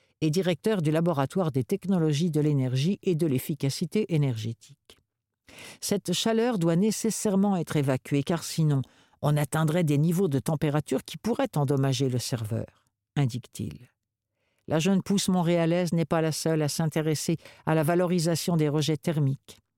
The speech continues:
Au Québec, nombre d'industries et de sites d'épuration rejettent de grandes quantités de chaleur.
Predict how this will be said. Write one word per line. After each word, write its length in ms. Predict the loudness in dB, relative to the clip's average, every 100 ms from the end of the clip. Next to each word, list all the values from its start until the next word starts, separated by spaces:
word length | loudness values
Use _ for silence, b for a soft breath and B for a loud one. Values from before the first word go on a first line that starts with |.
| _ _ _ -2
Au 120 | 0
Québec, 500 | 0 2 0 -2 -14 B B B
nombre 440 | 0 2 2 2 2
d'industries 720 | 2 2 0 -2 -2 0 0
et 120 | 0
de 140 | 0 0
sites 380 | 0 -2 -2 0
d'épuration 760 | 0 0 0 0 -2 0 0
rejettent 460 | 2 2 0 -2 -2
de 120 | -2
grandes 320 | 2 2 2
quantités 520 | 0 -2 -2 -2 -2
de 100 | -2
chaleur. 600 | -4 -4 -4 -4 -6 -12